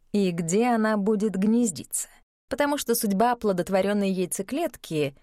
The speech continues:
вы, наверное, помните, не так очевидна, как может показаться на первый взгляд. Как мы знаем, результатом оплодотворения не обязательно будет ребёнок. То же касается и места, куда отправится зародыш после оплодотворения.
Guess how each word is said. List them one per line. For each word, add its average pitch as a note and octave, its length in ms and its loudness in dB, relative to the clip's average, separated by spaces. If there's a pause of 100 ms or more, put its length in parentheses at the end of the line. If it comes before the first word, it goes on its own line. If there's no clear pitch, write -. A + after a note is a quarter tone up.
(220)
вы, E3+ 300 0
наверное, E3+ 640 -2
помните, G3 640 -4 (420)
не F4+ 160 0
так D3 360 0
очевидна, F#3 640 -2
как C4+ 200 -4
может F#3 340 0
показаться F3 600 -2
на E3+ 140 -2
первый C3 340 -4
взгляд. - 480 -12 (460)
Как G3+ 160 0
мы G3 160 4
знаем, F3+ 480 0 (260)
результатом B3+ 600 2
оплодотворения A#3 840 2
не A3+ 120 2
обязательно A3+ 580 0
будет D#3+ 300 -4
ребёнок. F3 680 -4 (340)
То G4 160 2
же E4 80 0
касается A#3+ 520 0
и G#3 100 2
места, A#3 380 0
куда G3+ 220 0
отправится G3+ 520 -2
зародыш A3 640 0 (260)
после D#3 580 0
оплодотворения. E3 920 -2